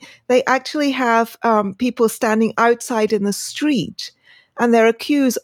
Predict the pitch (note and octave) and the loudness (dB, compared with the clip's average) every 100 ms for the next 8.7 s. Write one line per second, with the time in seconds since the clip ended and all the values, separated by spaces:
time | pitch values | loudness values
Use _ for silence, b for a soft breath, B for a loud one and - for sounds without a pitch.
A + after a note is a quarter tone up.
0 | _ _ - B3+ C4+ D#4 - D4 A#3+ G3+ | _ _ -8 -2 0 0 -2 2 2 2
1 | A3 A3 A3 A3 A3+ G3+ G#3 A#3 G#3 G3+ | 2 2 2 0 0 0 -2 0 0 0
2 | A#3+ B3+ D#3 - - - _ _ _ - | 2 2 2 -4 -16 -20 _ _ _ -8
3 | A3+ - A#3+ B3 G#3+ A#3 B3+ - B3 A3+ | -4 -2 0 2 4 2 2 -2 -4 -2
4 | A3+ - A3 A3 A3 F#3+ G#3+ G#3 G3 - | -2 2 4 4 2 0 0 0 -2 -4
5 | A3 G3+ G3 F#3 - G#3 A3 G3+ - G3+ | -4 -2 -4 -6 -6 -4 -2 -2 -2 -4
6 | - - G3 G#3 - F3+ D3+ G#3 A3 A3+ | -4 -6 -2 -4 -4 -6 -6 -4 -2 0
7 | C4+ D4 D4 C#4+ B3 C4 C#4 C#4 A#3 A3 | -2 0 0 2 0 2 0 2 0 2
8 | A3+ G#3 - A3+ G#3 G3 | 0 0 -2 0 0 0